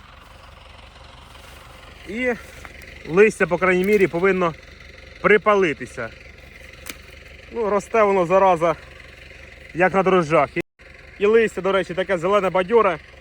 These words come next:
росте, хоч би тобі що. Ну нічого, зараз ми йому трошки дамо прикурити. Ось дивіться,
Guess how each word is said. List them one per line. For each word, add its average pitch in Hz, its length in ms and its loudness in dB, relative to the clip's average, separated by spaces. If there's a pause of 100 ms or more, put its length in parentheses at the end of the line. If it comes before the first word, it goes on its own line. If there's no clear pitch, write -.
(260)
росте, 202 500 -2 (680)
хоч 185 180 -6
би 202 160 2
тобі 196 260 -2
що. 151 300 -4 (240)
Ну 214 80 -8
нічого, 233 300 -4
зараз 196 280 0
ми 196 140 -6
йому 196 240 -4 (720)
трошки 196 420 -2 (320)
дамо 208 400 0 (960)
прикурити. 202 640 -4
Ось 147 120 -8
дивіться, 165 460 -6